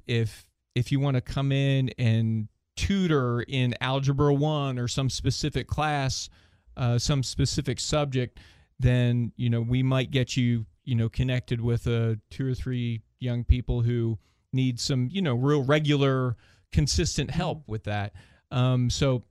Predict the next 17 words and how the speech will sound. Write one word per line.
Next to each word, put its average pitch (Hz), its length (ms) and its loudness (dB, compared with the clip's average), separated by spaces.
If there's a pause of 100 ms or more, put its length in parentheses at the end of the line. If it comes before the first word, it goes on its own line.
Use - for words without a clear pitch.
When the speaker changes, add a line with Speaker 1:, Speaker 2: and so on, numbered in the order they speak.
(120)
Speaker 1:
again, 151 400 2
depends 185 360 0
on 190 120 0
the 165 80 -4
program, 185 560 -2
but 143 320 0 (500)
we 156 160 2
wanna 208 220 0
make 151 220 -2
sure 151 220 0
that 135 120 0
we're 143 140 -2
connecting 139 520 -2
folks 139 380 -2
with 123 160 0
their 139 240 0
interests, 147 540 -4